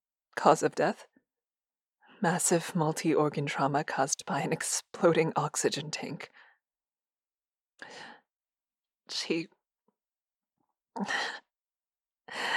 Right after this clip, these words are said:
was working on version two of the dihydramon for Callum.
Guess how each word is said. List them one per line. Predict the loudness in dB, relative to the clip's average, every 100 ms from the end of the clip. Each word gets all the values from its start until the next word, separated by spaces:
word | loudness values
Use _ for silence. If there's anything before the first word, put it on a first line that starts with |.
| 0 0
was | 4 6 8
working | 6 6 4
on | 6 6 6
version | 4 2 4 4 4
two | 4 4 8 10
of | 8 6
the | 6
dihydramon | 8 8 8 6 6 4 2 2 0 -4
for | -4 -2
Callum. | -2 -2 -2 -2 -2 -6